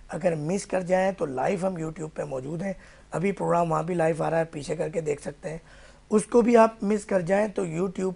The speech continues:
पर आपका आज का प्रोग्राम और यासिर भाई के गुड मॉर्निंग कराची के तमाम प्रोग्राम्स आते हैं,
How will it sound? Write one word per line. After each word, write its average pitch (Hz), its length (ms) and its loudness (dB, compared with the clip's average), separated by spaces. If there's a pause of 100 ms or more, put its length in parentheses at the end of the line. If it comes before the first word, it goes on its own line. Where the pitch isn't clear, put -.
पर 185 240 0 (140)
आपका 160 360 -2
आज 147 240 0
का 151 120 -8
प्रोग्राम 143 460 -4 (460)
और 151 160 4
यासिर 156 400 0
भाई 147 220 -2
के 160 160 -8
गुड 156 200 -8
मॉर्निंग 147 340 -4
कराची 139 340 -8
के 156 100 -4
तमाम 147 360 -6
प्रोग्राम्स 131 440 -6
आते 120 240 -6
हैं, 196 120 -6